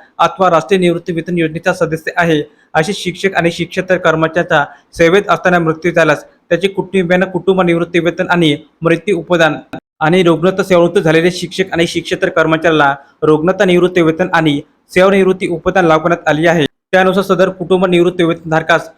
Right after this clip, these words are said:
व रुग्णता निवृत्ती वेतनधारकास महाराष्ट्र नागरिक सेवानिवृत्ती वेतन नियम एकोणीसशे ब्याऐंशी तरतुदीप्रमाणे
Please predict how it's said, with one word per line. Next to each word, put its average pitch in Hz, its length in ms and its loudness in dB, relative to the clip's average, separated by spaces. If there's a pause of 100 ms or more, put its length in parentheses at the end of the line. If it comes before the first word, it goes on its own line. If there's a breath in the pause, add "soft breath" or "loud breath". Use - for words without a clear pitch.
(200)
व 185 100 4
रुग्णता 180 360 0
निवृत्ती 175 360 0
वेतनधारकास 160 720 -2 (260 soft breath)
महाराष्ट्र 175 420 0
नागरिक 180 280 0
सेवानिवृत्ती 175 540 0
वेतन 170 280 -2
नियम 170 220 2 (260 soft breath)
एकोणीसशे 190 380 0
ब्याऐंशी 160 420 0
तरतुदीप्रमाणे 170 840 0